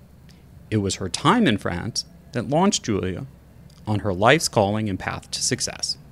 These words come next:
And just as Julia did for France, Dara Goldstein has done with and for Russia. Formally, Dara is the Wilcox B. and Harriet M. Adsett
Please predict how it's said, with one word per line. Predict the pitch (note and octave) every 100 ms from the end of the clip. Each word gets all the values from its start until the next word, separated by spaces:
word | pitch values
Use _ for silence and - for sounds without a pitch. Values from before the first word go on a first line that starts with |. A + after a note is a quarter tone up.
| - - - - - - - - -
And | A2+ A#2
just | B2 A#3+ -
as | E3
Julia | A#2+ E3 F#3+ B2
did | G2 F2+
for | - F2+
France, | - G3 C3+ D3+ - - - - -
Dara | G2+ F#2+ B2
Goldstein | A2 F2+ - B2+
has | C#3+ C3
done | F2+ F#2 C#3 -
with | G2 G#2 G2+
and | C3+ C#3
for | - F3 G#3+ - -
Russia. | - - - - - - - - - - - -
Formally, | - C#4 C4 G#2+ F2+ A2+ C#3 - - - -
Dara | G2+ G2 A#2
is | G2+
the | -
Wilcox | G2 E3 A#3 A3+ - F#3+ F#3
B. | A2+ B2+ C3+
and | A2
Harriet | F2+ A2 A#2 C#3
M. | - A#2+ C3
Adsett | G2+ G#2+ G#2+ A2+